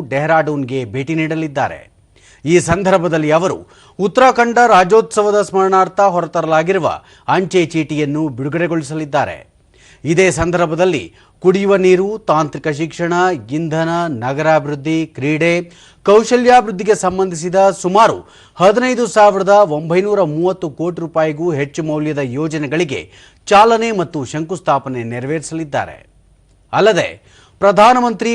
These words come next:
ಫಸಲ್ ಬಿಮಾ ಯೋಜನೆಯಡಿ ಇಪ್ಪತ್ತೆಂಟು ಸಾವಿರ ರೈತರ ಬ್ಯಾಂಕ್ ಖಾತೆಗಳಿಗೆ ಅರವತ್ತೆರಡು ಕೋಟಿ ರೂಪಾಯಿ ಬೆಂಬಲ ಹಣವನ್ನು ನೇರವಾಗಿ ವರ್ಗಾವಣೆ ಮಾಡುವ ಕಾರ್ಯಕ್ಕೂ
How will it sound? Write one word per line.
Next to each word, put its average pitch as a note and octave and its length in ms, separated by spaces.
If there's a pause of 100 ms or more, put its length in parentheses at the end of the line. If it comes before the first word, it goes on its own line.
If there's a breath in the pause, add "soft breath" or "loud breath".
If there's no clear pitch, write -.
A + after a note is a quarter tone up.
ಫಸಲ್ G3 340
ಬಿಮಾ G#3+ 260 (140)
ಯೋಜನೆಯಡಿ F3 500 (380 soft breath)
ಇಪ್ಪತ್ತೆಂಟು F#3+ 800
ಸಾವಿರ F#3 460 (140)
ರೈತರ E3+ 280 (160)
ಬ್ಯಾಂಕ್ E3 260
ಖಾತೆಗಳಿಗೆ D#3 560 (360 soft breath)
ಅರವತ್ತೆರಡು G#3+ 680
ಕೋಟಿ F#3 360
ರೂಪಾಯಿ E3+ 300 (140)
ಬೆಂಬಲ F3 380
ಹಣವನ್ನು D3 380 (500 soft breath)
ನೇರವಾಗಿ F3 640 (140)
ವರ್ಗಾವಣೆ E3 560
ಮಾಡುವ C#3 240 (120)
ಕಾರ್ಯಕ್ಕೂ C3+ 460